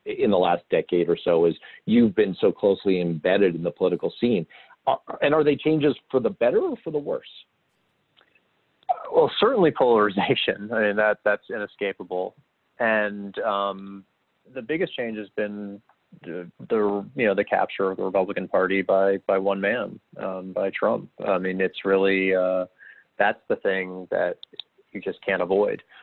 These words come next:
Speaker 2: Um, I think the Democratic Party has, you know, certainly experienced some of that polarization. I mean, you know, Democratic voters are more <laughs> Democratic than they were before.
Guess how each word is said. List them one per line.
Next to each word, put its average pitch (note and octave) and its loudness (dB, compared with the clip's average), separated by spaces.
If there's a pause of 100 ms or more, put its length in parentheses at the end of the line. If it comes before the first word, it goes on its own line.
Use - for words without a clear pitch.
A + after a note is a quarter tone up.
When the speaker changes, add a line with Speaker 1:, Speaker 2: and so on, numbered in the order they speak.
(180)
Speaker 2:
Um, G#2 2
I A2+ 2
think C#3+ -4
the A#2+ -6
Democratic A2+ 0
Party F#2+ -4
has, F2+ -4 (800)
you C#3 -4
know, G2+ -2
certainly G#2+ -2
experienced F#2+ -6 (420)
some G2+ 0
of F#2+ -2
that F#2 0
polarization. F#2 -2
I F#2+ -4
mean, F#2 -8 (120)
you A#2+ -8
know, G2+ -10
Democratic F2+ -2
voters F#2 -2
are F2+ -2
more F2+ -2
<laughs> - -4
Democratic A#2 0
than G#2 -4
they G2 2
were G2 0
before. D3+ 2